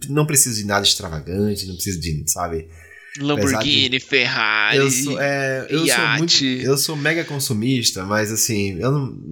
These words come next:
Speaker 1: realmente não me importo com coisas enormes, assim, eu realmente não me importo. É,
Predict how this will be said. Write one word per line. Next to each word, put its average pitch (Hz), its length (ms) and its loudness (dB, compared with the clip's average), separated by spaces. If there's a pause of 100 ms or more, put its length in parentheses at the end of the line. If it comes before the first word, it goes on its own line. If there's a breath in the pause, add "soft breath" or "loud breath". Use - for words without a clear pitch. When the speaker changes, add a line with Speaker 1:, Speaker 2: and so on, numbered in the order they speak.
(120)
Speaker 1:
realmente 123 420 0
não 123 80 -2
me 117 80 -2
importo 82 480 -2
com - 60 -18
coisas 78 500 -6
enormes, 76 520 -6
assim, 78 300 0
eu 85 480 -4
realmente 90 280 -2
não 87 80 -6
me 87 40 -4
importo. 82 380 -10 (600 loud breath)
É, 80 60 -4